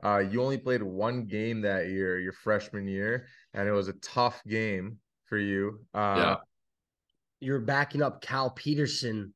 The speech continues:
Speaker 3: who's
Speaker 2: Yeah.
Speaker 3: an N H L, everyday N H L goaltender. What, what was it like learning from Cal Peterson and watching him?
Speaker 2: Yeah, no, it was,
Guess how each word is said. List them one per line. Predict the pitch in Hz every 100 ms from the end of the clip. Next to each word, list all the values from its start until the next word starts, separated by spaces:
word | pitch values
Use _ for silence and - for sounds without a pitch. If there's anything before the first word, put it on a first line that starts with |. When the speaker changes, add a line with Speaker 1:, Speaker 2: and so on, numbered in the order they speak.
| _ _ _
Speaker 3:
who's | 82
Speaker 2:
Yeah. | 82 82 -
Speaker 3:
an | 135
N | 135
H | 123 143
L, | 127 123 117 113 _ 120
everyday | 131 131 127 123
N | 120
H | 117 135
L | 120
goaltender. | 110 123 117 117 110 107
What, | 110 127 - 123 113 117 - _ _ -
what | 139 160
was | 143 135
it | 117
like | 123 131 127
learning | 117 123 127 127 117 110 104 - _
from | - 120 107
Cal | 117 120 110
Peterson | 107 123 110 117
and | 107
watching | 107 113 107 110
him? | 101 107 101 98 _ _ _ _ _ -
Speaker 2:
Yeah, | 110 101 85 92
no, | 104 101 95
it |
was, | 104 110 101 - -